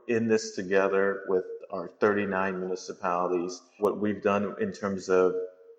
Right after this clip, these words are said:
testing sites throughout the whole county, what we've done is worked with the cities, and also we have weekly calls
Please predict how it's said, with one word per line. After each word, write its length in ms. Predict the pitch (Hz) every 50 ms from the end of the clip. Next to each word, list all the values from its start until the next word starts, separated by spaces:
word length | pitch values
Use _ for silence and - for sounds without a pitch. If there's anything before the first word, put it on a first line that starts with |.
| _ -
testing 500 | - 120 107 - - - - 101 95 92
sites 560 | - - - 98 90 90 90 85 - - -
throughout 400 | - 92 90 92 95 101 107 -
the 60 | - 92
whole 240 | 92 101 98 95
county, 500 | - - - 98 92 92 90 90 87 90 - - _ _ _ _
what 220 | - 110 104 87 101
we've 220 | 113 117 113 117
done 180 | - 107 104 101
is 160 | 92 90 90
worked 280 | 90 98 110 110 - -
with 140 | 110 -
the 100 | - 110
cities, 580 | - - - 107 92 90 90 90 90 - - - - _ _ _ -
and 100 | 113 101
also 340 | 101 107 117 - - 120 104
we 140 | 107 110 104
have 460 | 104 107 101 98 95 95 92 - - - 90
weekly 360 | 104 120 117 - 117 104 98
calls 400 | - - 95 90 90 92 92